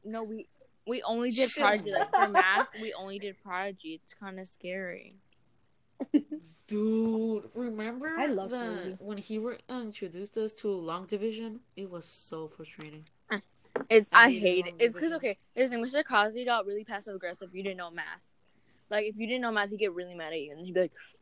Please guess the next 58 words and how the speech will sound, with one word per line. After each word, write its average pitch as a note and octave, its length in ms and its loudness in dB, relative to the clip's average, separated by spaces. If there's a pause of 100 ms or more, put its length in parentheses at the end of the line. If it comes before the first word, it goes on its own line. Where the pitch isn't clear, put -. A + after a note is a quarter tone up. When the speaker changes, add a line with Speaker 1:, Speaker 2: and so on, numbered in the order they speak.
Speaker 1:
"It's A#3 100 -8
okay. E4+ 260 4 (160)
It's - 80 -4
okay, C4 180 0
guys." A#3+ 220 6 (520)
And A3 180 2
then G#3 240 0 (760)
he'd G#3+ 300 0
just F#3+ 140 -6
go, G3 260 10
he G3 80 2
would F#3+ 100 2
let E3 120 2
you F#3 80 0
go F#3+ 80 2
on F#3 100 0
Prodigy. E3+ 360 -4 (340)
Speaker 2:
He A#3+ 180 4
was, C5+ 400 4
he - 220 -14
got C4+ 180 4
really D4 220 -4
mad C#4+ 320 -8 (120)
when, A#3 160 2 (300)
when A3+ 140 -4
he A#3+ 80 -4
had B3+ 140 -4
to C4 100 -2
repeat A#3 400 -6
himself. G3 440 -8
He G3+ 100 -8
was G3 80 -12
like, E3 160 -8 (880)
Speaker 1:
No, A3 220 6
this A#3 160 4
is - 20 -8
the A3 60 -14
thing, G#3 220 2
though. F#3+ 260 10
That's G3+ 220 0
why A#3 160 10
he C4 160 -2
never G#3+ 300 -2
liked G3+ 180 0
to G#3+ 60 -10
teach G3 260 -12
us F#3+ 100 -10
math, F3+ 200 0
and G3 80 -10
he G3 80 -8
would F#3 80 -8
just - 120 -16
let F3+ 100 -6
us F3 60 -20
go F#3 100 -4
on E3+ 100 -4
Prodigy F3 420 -4
for F3 120 -8